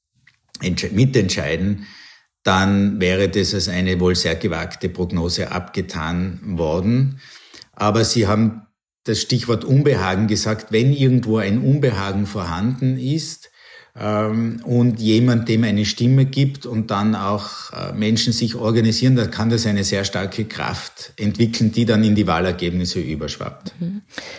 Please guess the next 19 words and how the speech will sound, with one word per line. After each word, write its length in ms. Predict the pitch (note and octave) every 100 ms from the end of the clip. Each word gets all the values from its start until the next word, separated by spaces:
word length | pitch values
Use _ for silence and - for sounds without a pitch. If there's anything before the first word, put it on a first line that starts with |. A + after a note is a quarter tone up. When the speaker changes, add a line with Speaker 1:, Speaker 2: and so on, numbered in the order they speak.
| -
Speaker 2:
Aber 200 | - F3+
eben 200 | - G3
sowas, 480 | F#3+ F#3 G3 - -
sowas, 560 | E3+ F3+ F3+ - - -
äh, 360 | B1 B1+ - F#3 - - - _ -
ähm, 460 | - - - - - - -
eigentlich 500 | - E3 E3+ F3 -
Ungreifbares 1400 | - - - G#3+ B3 B3 F#3 D#3+ E3+ F#3 E3 D#3 F3 F3+
wie 100 | F#3+
ein 100 | F#3
Unbehagen. 840 | F#3+ A3+ A3+ F#3 D#3+ D3+ D#3+ D#3 D#3
Wie, 460 | F3 G3+ G#3 G3+ -
wie 260 | F3+ F#3+
lässt 320 | G3 F3+ F#3 -
sich 220 | G#3 -
das 180 | G3+ -
für 180 | -
Sie 480 | G3 - - G3 A#3
dann 460 | A#3+ G3 G3+ G#3